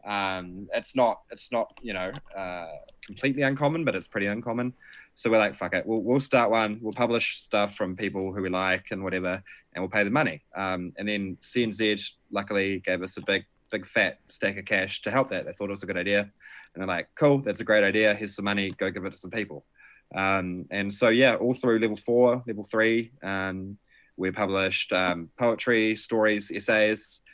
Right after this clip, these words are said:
did a couple of events, couple of readings, um, sort of paid all our writers, like, really well. We had, got submissions from, I don't know, like, five hundred, like, people across New Zealand. Um, and just, we're published every day. And, you know, like, when you're sitting at home in lockdown and there's fuck all to do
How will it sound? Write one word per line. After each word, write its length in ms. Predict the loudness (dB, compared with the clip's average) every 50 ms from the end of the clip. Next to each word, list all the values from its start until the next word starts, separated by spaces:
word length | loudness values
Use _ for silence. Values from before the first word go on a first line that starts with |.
| -20 _ _ -4
did 100 | -2 -2
a 60 | 0
couple 280 | 0 -2 -2 -2 -2 -4
of 60 | -2
events, 380 | -2 0 0 0 0 -2 -6
couple 200 | -4 -4 -4 -2
of 80 | 0 2
readings, 600 | 2 2 2 2 0 -4 -4 -6 -8 -10 -10 -12 -10
um, 440 | -8 -6 -4 -4 -4 -6 -8 -10 -12 _ _ -20 -20 _ _
sort 180 | -12 -6 -2 -2
of 80 | 0 2
paid 240 | 4 4 4 6
all 80 | 6 4
our 120 | 4 4
writers, 540 | 4 4 4 6 6 6 4 4 0 -4 -2 -2
like, 160 | 0 0 0
really 120 | 0 0
well. 220 | 2 4 4 4 4
We 160 | 2 0 -2
had, 160 | -4 -4 -4 -4 -8 -10 _ -4
got 160 | -4 -4 -4
submissions 600 | -4 -6 -4 -2 -2 -2 -2 -2 -4 -4 -6 -6
from, 320 | -6 -6 -6 -6 -6 -6 -6
I 80 | -6
don't 100 | -6 -6
know, 160 | -6 -6 -6 -6
like, 140 | -6 -8 -8 _ _ -4
five 180 | -2 -2 -2 -2
hundred, 300 | -2 -6 -4 -6 -6 -8 -6
like, 220 | -6 -6 -6 -6 -6
people 240 | -8 -6 -4 -6
across 280 | -6 -4 -4 -6 -6 -4
New 100 | -6 -6
Zealand. 320 | -4 -4 -4 -4 -4 -6 -8 -12 _ _ -20 -20 -20 -20 -20 _ _ -6
Um, 420 | -4 -2 0 0 0 -2 -4 -6 -6
and 120 | -6 -4
just, 180 | -4 -4 -2 0
we're 80 | 0
published 340 | 2 2 2 2 2 2 2
every 200 | 4 4 4 4
day. 340 | 6 6 6 6 4 2 -2
And, 140 | -8 -6 -4
you 80 | -2 -2
know, 140 | -2 0 0
like, 160 | -2 -2 -2
when 220 | -2 -2 -2 -2 0
you're 200 | 0 -2 -2 -4
sitting 280 | -6 -6 -4 -2 -2 -2
at 140 | -2 -2
home 360 | 0 0 0 0 -2 -4 -6 -8
in 80 | -6 -4
lockdown 380 | -4 -4 -2 0 0 0 0 -2
and 80 | -4 -8
there's 100 | -8 -6
fuck 240 | -6 -6 -6 -4
all 60 | -6 -6
to 100 | -4 0
do 240 | 0 0 0 0